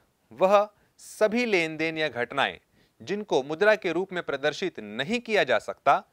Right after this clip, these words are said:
जैसे प्रबंधक की नियुक्ति, संसाधनों की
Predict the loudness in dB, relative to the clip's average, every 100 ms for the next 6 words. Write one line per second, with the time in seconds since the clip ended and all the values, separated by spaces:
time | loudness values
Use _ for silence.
0 | _ _ -18 -4 -4 0 -2 -2 -8 _
1 | _ 0 2 0 -2 0 -2 -2 -10 -10
2 | -8 -8 -10 _ -10 -10 _ _ _ _
3 | _ -8 -4 -4 -2 2 4 2 -2 -4
4 | -4 -6